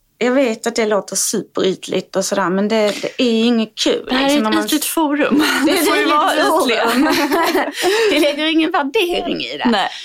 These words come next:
Speaker 1: Men, eh, men det är inte alltid sådär superkul, liksom,
Speaker 2: Nej.
Speaker 1: att vara så här helt konturlös. Och plus att man känner sig väldigt tung och obekväm i
Speaker 2: Ja.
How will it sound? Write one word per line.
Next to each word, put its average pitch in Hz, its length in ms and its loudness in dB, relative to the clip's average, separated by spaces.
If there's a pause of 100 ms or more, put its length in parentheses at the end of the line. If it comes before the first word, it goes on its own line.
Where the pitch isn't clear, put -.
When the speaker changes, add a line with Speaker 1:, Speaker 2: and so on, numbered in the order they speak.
(220)
Speaker 1:
Men, 240 540 2
eh, 220 400 0 (100)
men 262 300 4
det 285 60 2
är 320 140 4
inte 330 260 2
alltid 311 380 -2
sådär 285 300 0
superkul, - 840 -4
liksom, - 320 -6 (120)
Speaker 2:
Nej. 247 200 2
Speaker 1:
att 262 60 0
vara 185 360 0 (140)
så - 160 -8
här 208 100 -4
helt 185 500 -2
konturlös. 202 760 0
Och 196 100 -4
plus 226 240 0
att 180 100 -2
man 190 200 -2
känner 190 260 0
sig 185 180 0
väldigt 190 380 -2
tung 180 480 -2
och - 200 -4
obekväm 208 640 -2
i 180 80 -2
Speaker 2:
Ja. 214 60 -2